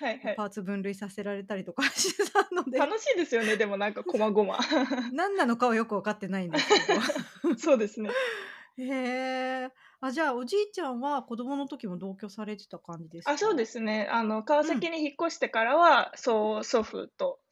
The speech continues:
Speaker 1: あ、曽、祖父じゃない、曽祖母と、
Speaker 2: うん。
Speaker 1: あと祖父母と一緒に住んでました。
Speaker 2: うーん。で、おじいちゃんはだからそういうハードウェア系かな？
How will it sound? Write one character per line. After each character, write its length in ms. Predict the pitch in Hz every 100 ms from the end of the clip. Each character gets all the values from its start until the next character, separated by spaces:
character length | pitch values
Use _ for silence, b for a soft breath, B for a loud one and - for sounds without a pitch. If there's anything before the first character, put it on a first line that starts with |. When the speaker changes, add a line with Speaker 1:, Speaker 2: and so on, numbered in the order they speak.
| _
Speaker 1:
あ、 220 | - 190
曽、 180 | - 202
祖 180 | - 202
父 100 | -
じ 80 | -
ゃ 20 |
な 120 | -
い、 20 |
曽 280 | - 294 285
祖 200 | 285 330
母 120 | 277
と、 400 | 226 330 349 - - _ _ _
Speaker 2:
う 80 | 262
ん。 60 | 247
Speaker 1:
あ 20 |
と 280 | 196 185 185
祖 140 | 208
父 160 | 208 202
母 100 | -
と 160 | - -
一 60 |
緒 180 | 202 95
に 140 | 85 - _ _ _ _ _ _ _ _ _ _
住 180 | - 202
ん 40 | 185
で 80 |
ま 120 | - 202
し 80 |
た。 80 | 214
Speaker 2:
う 20 |
ー 720 | 226 262 285 302 311 320 320 330
ん。 40 | 330 _ b b b b
で、 120 | - 339
お 140 | 285
じ 120 | 285
い 80 | 370
ち 60 | 320
ゃ 40 |
ん 40 | 220
は 40 |
だ 100 | 214
か 120 | 220
ら 120 | 190
そ 180 | 180 196
う 60 | 190
い 140 | 190
う 40 | 180
ハ 200 | 247 285
ー 40 |
ド 180 | 302 294
ウ 40 |
ェ 140 | 294 277
ア 60 |
系 240 | 285 277 262
か 140 | 262
な？ 180 | 254 294